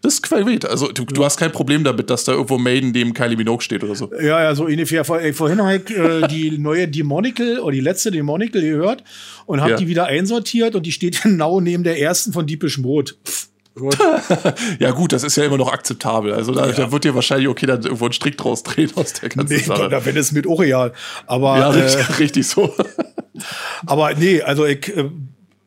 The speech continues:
Speaker 2: einfach nach Alphabet und da steht alle drinne. Weil da finde ich
Speaker 1: Da
Speaker 2: viel
Speaker 1: steht alles drin.
Speaker 2: einfacher. Wenn ich das jetzt nach Stilen hier, äh, sortiert hätte, da würd ich mir Wolf suchen.
Speaker 1: Ja, ja, absolut, ja. Wie ist es denn eigentlich mit deinem Kontingent? Ich meine, hast du monatlich sozusagen so ein fest eingeplantes Kontingent von deinem Gehalt, wo du sagst, das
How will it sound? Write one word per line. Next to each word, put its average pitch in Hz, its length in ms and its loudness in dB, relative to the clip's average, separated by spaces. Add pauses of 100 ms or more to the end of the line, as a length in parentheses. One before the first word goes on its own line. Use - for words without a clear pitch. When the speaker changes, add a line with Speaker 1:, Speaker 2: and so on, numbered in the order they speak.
(160)
Speaker 2:
einfach 175 380 0
nach 147 300 2
Alphabet 139 600 0
und 139 60 -2
da 127 100 0
steht 123 200 -4
alle 117 200 -2
drinne. 107 340 -10 (180)
Weil 147 140 0
da 196 60 2
finde 247 260 2
ich - 40 -8
Speaker 1:
Da - 60 2
Speaker 2:
viel 165 140 2
Speaker 1:
steht 165 80 2
alles 185 160 0
drin. - 80 0
Speaker 2:
einfacher. 127 320 0
Wenn 131 100 0
ich 143 80 -2
das 175 140 -2
jetzt - 180 0
nach 165 260 2
Stilen 285 440 2
hier, 180 180 2
äh, 160 260 -2
sortiert 143 440 -2
hätte, 190 200 0
da 143 140 2
würd 156 80 -2
ich - 40 -10
mir 139 160 0
Wolf 151 220 0
suchen. 117 300 -6 (880)
Speaker 1:
Ja, 104 260 0 (120)
ja, 101 140 -2
absolut, 113 420 -6
ja. 87 140 -4 (420)
Wie - 80 0
ist 208 120 2
es 226 60 -2
denn 180 140 2
eigentlich 151 260 -2
mit 156 120 -2
deinem 139 160 0
Kontingent? 120 560 -2
Ich 98 100 -4
meine, 123 220 0
hast 131 180 -2
du 165 60 0
monatlich 151 380 0
sozusagen 127 380 -4
so 123 80 -6
ein 113 40 -6
fest - 280 -4
eingeplantes 127 560 -2
Kontingent 123 420 -6
von 131 100 -6
deinem 120 180 -2
Gehalt, 113 300 -2
wo 131 60 -4
du 120 60 -2
sagst, 117 300 -2
das - 240 -10